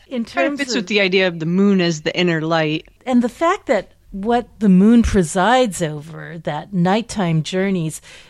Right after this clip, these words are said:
Speaker 1: you know, in our dreams, in our, in our imagination, in that unconscious state, we do reshape the world.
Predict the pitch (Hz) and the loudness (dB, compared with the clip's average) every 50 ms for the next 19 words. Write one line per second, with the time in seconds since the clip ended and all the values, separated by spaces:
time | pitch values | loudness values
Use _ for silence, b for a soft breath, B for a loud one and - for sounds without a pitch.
0 | B B B _ _ _ _ - 214 233 214 208 196 190 185 - - 240 240 254 | B B B _ _ _ _ -10 -6 -4 -2 -2 -2 -2 -4 -4 -2 0 2 2
1 | 262 254 240 190 156 180 180 190 196 208 208 202 196 - 202 180 175 170 165 175 | 4 4 2 0 0 0 0 2 4 4 4 4 2 2 0 0 0 0 -2 -4
2 | - _ _ _ - 220 208 202 196 185 180 175 165 156 160 170 175 180 165 180 | -6 _ _ _ 0 2 2 4 4 4 2 2 2 2 2 2 0 0 0 -2
3 | 160 156 151 156 170 - - 170 143 - 175 190 202 190 165 160 - _ _ _ | -4 -2 -2 -2 -2 -2 -2 -6 -4 0 2 2 2 2 0 -2 -2 _ _ _
4 | _ _ _ _ - - - 214 190 185 165 - 185 180 180 180 - 170 151 - | _ _ _ _ -20 -8 -2 2 2 2 2 0 -2 -2 -2 -2 -4 -6 -8 -8
5 | - - 190 175 170 175 175 202 214 208 165 170 214 277 349 359 220 165 156 156 | -8 -4 -4 -4 -4 -2 -2 -2 -2 -2 0 0 2 4 4 4 2 2 0 0
6 | - - 165 151 147 - - 170 151 139 165 - - 143 151 175 | -2 -2 -2 -4 -6 -8 -10 -10 -10 -10 -12 -16 -16 -16 -18 -18